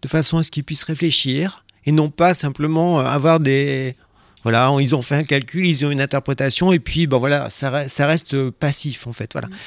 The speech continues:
Speaker 1: Non, là, j'invite vraiment les lecteurs à se poser des questions, de façon à ce que, par rapport à ce que j'évoque, ben, qu'est-ce qui leur parle, qu'est-ce qui fait écho,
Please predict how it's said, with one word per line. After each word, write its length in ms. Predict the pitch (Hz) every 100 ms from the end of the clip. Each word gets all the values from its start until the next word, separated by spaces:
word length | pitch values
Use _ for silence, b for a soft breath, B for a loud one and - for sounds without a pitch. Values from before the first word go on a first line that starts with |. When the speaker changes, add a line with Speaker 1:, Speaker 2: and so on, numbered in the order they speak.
| B 170
Speaker 1:
Non, 180 | 143 156
là, 180 | 160
j'invite 300 | 196 170 175
vraiment 240 | 170 175 220
les 120 | 214
lecteurs 320 | 180 147 190
à 40 | 170
se 80 |
poser 240 | - 180 175
des 80 | 170
questions, 460 | 156 135 - 226 - B B B B B B _ -
de 80 | 156
façon 320 | 170 160 214
à 40 |
ce 80 | 208
que, 100 | 165
par 160 | 160 165
rapport 240 | 175 185
à 40 | 170
ce 80 |
que 80 | -
j'évoque, 400 | 151 151 165 214
ben, 140 | 160 156
qu'est-ce 200 | 175 -
qui 120 | 170
leur 200 | 156 -
parle, 400 | - 131 185 170
qu'est-ce 180 | - -
qui 80 | 151
fait 200 | - 156
écho, 380 | 147 147 180